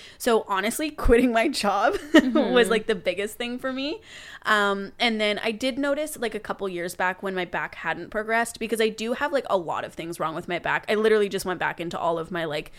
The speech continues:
Speaker 1: n-, like, um, uh, M R Is and stuff like that.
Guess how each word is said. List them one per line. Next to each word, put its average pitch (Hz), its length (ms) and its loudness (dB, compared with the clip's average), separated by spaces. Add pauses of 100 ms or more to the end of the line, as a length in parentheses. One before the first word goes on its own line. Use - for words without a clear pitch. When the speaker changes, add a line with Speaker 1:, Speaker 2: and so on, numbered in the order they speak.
(460)
Speaker 1:
n-, 214 260 -4
like, 180 320 0 (100)
um, 165 480 0 (380)
uh, 165 300 -2
M 190 100 0
R 175 200 2
Is 180 120 -4
and 214 100 -6
stuff 208 160 -6
like 208 140 0
that. 220 300 -2